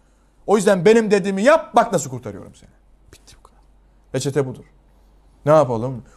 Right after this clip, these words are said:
Oraya mı yatırım yapalım? Buraya mı yapalım? Doları mı bozsak? Altını mı bozsak? Memleket kötüye gidiyor. Artık bunlara oy vermeyeceğim falan. Herkes bir yere fatura kesme derdinde. Kesme demiyorum ya.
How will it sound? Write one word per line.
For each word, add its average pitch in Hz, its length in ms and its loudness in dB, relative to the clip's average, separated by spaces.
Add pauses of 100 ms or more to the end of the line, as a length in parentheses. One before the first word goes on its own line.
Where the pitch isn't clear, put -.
Oraya 175 260 2
mı 170 80 -4
yatırım 127 320 -4
yapalım? 117 360 -10
Buraya 151 180 0
mı 180 60 -2
yapalım? 139 180 -8 (380)
Doları 190 300 4
mı 220 80 -2
bozsak? 175 320 -2 (100)
Altını 170 360 4
mı 214 60 -4
bozsak? 170 400 -2
Memleket 208 480 2
kötüye 196 260 2
gidiyor. 175 260 -2
Artık 214 340 0
bunlara 202 220 2
oy 214 160 4
vermeyeceğim 180 380 0
falan. 214 240 0 (220)
Herkes 311 760 2
bir 254 60 -2
yere 294 180 6
fatura 269 320 4
kesme 220 320 -2
derdinde. 113 400 0 (320)
Kesme 220 360 0
demiyorum 294 380 0
ya. 285 300 -6